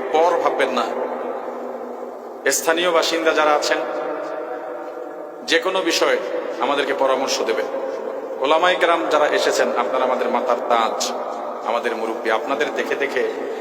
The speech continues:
আমরা বড় হয়েছি। এখানে যারাই আছেন, আমাদের ছাত্র জমানায় যদি আপনাদের মাদ্রাসায় ভর্তি হতাম, আপনারা আমাদের ওস্তাদ হতেন। অতএব আপনারা আমাদের ওস্তাদই, ওস্তাদের মতো আপনাদের শ্রদ্ধা করি। যদিও কাউকে ভাই ডাকি,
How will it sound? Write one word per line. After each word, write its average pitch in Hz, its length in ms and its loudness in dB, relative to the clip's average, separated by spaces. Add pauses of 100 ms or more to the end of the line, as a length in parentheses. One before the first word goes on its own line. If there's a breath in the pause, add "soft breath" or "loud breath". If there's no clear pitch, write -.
(160)
আমরা 113 200 0
বড় 113 220 0
হয়েছি। 107 400 -2 (720)
এখানে 147 260 0
যারাই 160 360 4
আছেন, 147 240 2 (400)
আমাদের 143 280 2
ছাত্র - 380 0
জমানায় 131 360 2 (960)
যদি 123 180 2
আপনাদের 135 380 2
মাদ্রাসায় 160 400 2
ভর্তি 127 260 0
হতাম, 117 200 2
আপনারা 117 260 0
আমাদের 113 200 0
ওস্তাদ - 340 0
হতেন। - 220 -4 (1400)
অতএব 175 200 4
আপনারা 143 300 2
আমাদের 127 220 2
ওস্তাদই, - 800 0
ওস্তাদের 131 360 0
মতো 120 220 2
আপনাদের 117 260 0
শ্রদ্ধা 123 380 0
করি। - 260 -2 (560)
যদিও 147 300 0
কাউকে 131 300 2
ভাই 117 240 2
ডাকি, - 340 0